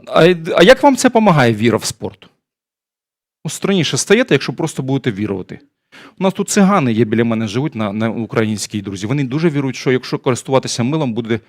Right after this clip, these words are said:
буде чистіше циган. А якщо не примінять, то що буде?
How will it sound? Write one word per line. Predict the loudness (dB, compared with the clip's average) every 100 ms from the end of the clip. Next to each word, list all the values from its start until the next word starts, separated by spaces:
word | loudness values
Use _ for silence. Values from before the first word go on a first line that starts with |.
| _ _ -10
буде | -8
чистіше | -6 -6 -6 -8 -8 -8
циган. | -10 -10 -12 -14 -18 -20 -6
А |
якщо | -4 -2
не | -2
примінять, | 0 0 0 0 -4
то | -8
що | -8
буде? | -6 -8 -10